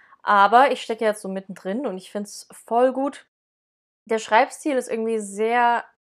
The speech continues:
angenehm, obwohl es so philosophisch und nachdenklich und auch actiongeladen und alles ist,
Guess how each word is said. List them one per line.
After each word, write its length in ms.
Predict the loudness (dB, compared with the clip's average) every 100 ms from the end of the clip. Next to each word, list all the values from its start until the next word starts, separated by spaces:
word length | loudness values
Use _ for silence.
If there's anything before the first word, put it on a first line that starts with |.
| -6
angenehm, 680 | -4 -4 -4 -4 -4 -4 -6 _ _ -8
obwohl 400 | -4 2 2 2
es 140 | 0 0
so 100 | -4
philosophisch 800 | -2 -4 -2 -2 -2 -2 -2 -4
und 140 | -2
nachdenklich 800 | 0 -2 -4 -6 -6 -8 -10 -10
und 160 | -6
auch 180 | -6 -6
actiongeladen 600 | -10 -10 -10 -4 -2 -2 -4
und 60 |
alles 300 | -8 -8 -10
ist, 380 | -6 -4 -6 -12